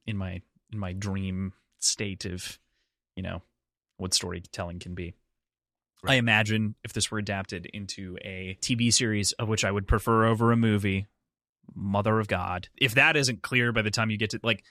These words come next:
Speaker 1: Mistborn, totally a movie. Total, the first book, Final Empire, totally a movie. The
Speaker 2: Whole series,
Speaker 1: other
Speaker 2: one movie.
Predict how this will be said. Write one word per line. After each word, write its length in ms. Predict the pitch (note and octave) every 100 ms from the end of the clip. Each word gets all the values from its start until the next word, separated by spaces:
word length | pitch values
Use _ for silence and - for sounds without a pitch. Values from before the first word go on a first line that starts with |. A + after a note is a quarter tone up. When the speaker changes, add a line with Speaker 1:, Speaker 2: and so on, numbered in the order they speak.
| -
Speaker 1:
Mistborn, 420 | C4 - A#3+ G#3+ - _ _
totally 320 | - F#3 E3+ C#3+
a 40 |
movie. 320 | B2+ G#2 B2 _ _ -
Total, 320 | E3+ G3 F#3+
the 120 | D3+
first 280 | - G#3 G3
book, 240 | G3+ G3 -
Final 300 | F3+ F3+ F3+
Empire, 340 | F3 E3+ E3+
totally 500 | - - F#3 E3+ D3+
a 40 | B2+
movie. 380 | B2 G#2+ F2+ _ - _ _ _
The 120 | B2+
Speaker 2:
Whole 140 | D3+ C3+
series, 340 | D3+ A2 G2
Speaker 1:
other 60 | A2+
Speaker 2:
one 140 | G#2+
movie. 300 | G2+ F#2 F2